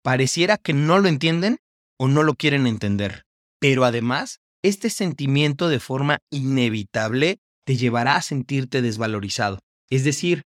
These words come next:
de no ser valorado por la organización o por tu entorno. De todo lo anterior podemos rescatar tres puntos importantes. Punto número uno,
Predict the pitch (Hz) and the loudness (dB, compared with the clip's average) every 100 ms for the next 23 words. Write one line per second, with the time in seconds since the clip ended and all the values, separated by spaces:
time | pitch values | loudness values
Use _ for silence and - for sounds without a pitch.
0 | - 101 92 95 98 135 131 156 202 233 | -14 -10 -8 -8 -6 -2 0 2 4 6
1 | 202 226 - _ - 110 123 180 190 190 | 6 2 -4 _ -8 0 2 4 4 4
2 | 170 170 - 160 165 175 - _ - 104 | 2 -2 -2 0 0 -4 -14 _ -14 -6
3 | 127 123 123 113 101 101 104 - _ _ | -4 -2 -2 -4 -6 -12 -14 -20 _ _
4 | _ _ _ _ _ - 135 190 214 220 | _ _ _ _ _ -12 -4 2 6 6
5 | 170 143 147 190 247 - 143 143 160 160 | 4 4 4 4 2 -2 -2 0 2 0
6 | 139 127 - 127 - 131 151 - - 185 | 0 -2 -4 -8 -2 0 -2 -2 2 4
7 | 196 - - 170 160 165 - 135 120 107 | 2 -2 -6 -4 -2 -4 -2 -2 -4 -8
8 | 110 101 98 - - _ _ _ 175 202 | -8 -8 -10 -18 -20 _ _ _ -2 0
9 | 190 175 170 160 127 123 160 | 2 0 2 2 2 0 0